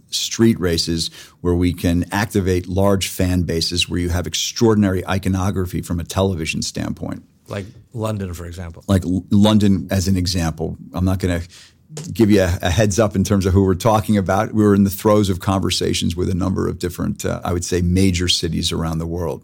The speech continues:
Speaker 2: This will be a race on the streets of the municipality or the, or the
Speaker 1: Yes.
Speaker 2: major city.
Speaker 1: And we do that today in Monaco, and we do that today in Singapore. Those are very compelling races, and I would say in some respects in the pantheon of, in terms of how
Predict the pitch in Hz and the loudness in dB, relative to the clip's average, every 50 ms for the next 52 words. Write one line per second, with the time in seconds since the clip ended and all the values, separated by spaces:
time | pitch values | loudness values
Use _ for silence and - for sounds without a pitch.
0 | _ _ - 117 123 107 131 120 117 113 107 101 98 110 117 117 110 - - 113 | _ _ -10 -10 -8 -6 -4 -4 -2 -2 -2 -2 -2 -2 -2 -2 -4 -6 -8 -8
1 | 110 107 95 - - - - 113 120 127 127 127 - - - 113 107 98 104 101 | -8 -8 -8 -10 -12 -10 -8 -6 -4 -4 -4 -6 -10 -10 -8 -8 -8 -6 -6 -6
2 | 104 104 95 - 101 95 107 98 101 104 101 101 101 98 95 92 90 - - 101 | -6 -6 -8 -10 -10 -6 -6 -4 -4 -4 -6 -6 -8 -8 -8 -8 -8 -10 -10 -10
3 | 92 92 95 98 90 80 - - - - 92 87 80 - - 127 131 123 113 - | -4 0 2 2 2 2 -2 -6 -8 -10 -10 -10 -6 -2 2 4 4 4 4 4
4 | 196 180 156 127 95 - - 110 98 95 92 92 92 92 92 87 - 101 92 90 | 2 2 2 2 0 0 0 2 4 4 4 4 4 2 0 0 0 0 2 4
5 | 87 90 95 107 117 113 - 127 131 135 - - 95 95 90 98 98 95 90 95 | 4 4 4 2 2 0 0 0 0 0 2 2 2 2 4 4 4 4 2 0
6 | 92 - 92 87 90 85 85 87 85 - - 85 82 82 - - - 98 90 80 | 0 0 0 0 2 2 0 0 -2 0 0 0 0 0 -2 -2 0 0 0 0
7 | - - - - - - - 85 - - - - - - - 98 98 101 95 87 | -2 -6 -8 -10 -10 -10 -10 -12 -16 -20 -20 -20 -18 -6 0 2 2 2 2 0
8 | 95 92 90 92 92 - 101 85 104 101 98 98 98 - - 90 85 - - 98 | 0 -2 -2 -2 -4 -6 -4 0 2 2 2 2 0 -2 -2 -4 -4 -2 0 2
9 | 101 104 104 101 101 95 87 101 98 104 - - 127 120 107 90 95 90 87 87 | 2 4 4 4 2 2 2 0 0 0 0 0 0 0 0 0 -2 -2 -4 -4
10 | 87 - 82 85 87 87 90 92 90 - - - 95 87 90 87 82 - - - | -6 -6 -6 -6 -6 -4 -4 -6 -6 -4 -2 -2 0 0 -2 -2 -6 -8 -14 -20
11 | - _ - 92 87 85 - - 113 107 101 98 - - - - 95 95 92 - | -12 _ -4 -4 -2 -2 0 2 4 4 4 4 2 0 0 -2 -2 -4 -4 -4
12 | - 104 95 90 90 87 85 78 - - - - - 113 107 104 - 101 98 90 | -4 -4 -2 -2 -2 -4 -6 -8 -10 -12 -6 -2 0 2 2 2 0 0 0 0
13 | 92 92 92 90 85 80 85 90 85 - 101 98 85 82 78 87 92 92 87 | 0 -2 -2 -2 -4 -4 -6 -6 -4 -2 -2 0 -2 -2 -2 -2 -2 -4 -4